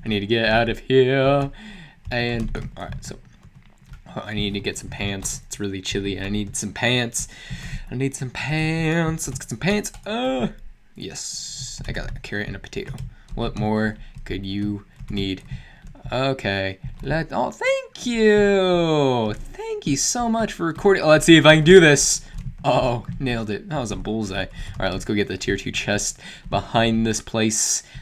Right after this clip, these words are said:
this iron bar place. The tier two chest of gloriness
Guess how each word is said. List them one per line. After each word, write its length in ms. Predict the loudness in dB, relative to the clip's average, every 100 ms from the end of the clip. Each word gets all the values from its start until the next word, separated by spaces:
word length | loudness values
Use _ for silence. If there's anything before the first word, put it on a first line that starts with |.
| -8
this 160 | -6 -4
iron 300 | -4 -2 0
bar 120 | -2
place. 400 | -2 -2 -2 -2
The 140 | -6 -2
tier 180 | 0
two 240 | 0 0 0
chest 460 | 2 6 6 4
of 260 | 0 -2 0
gloriness 1040 | 2 6 8 8 8 6 4 2 0 0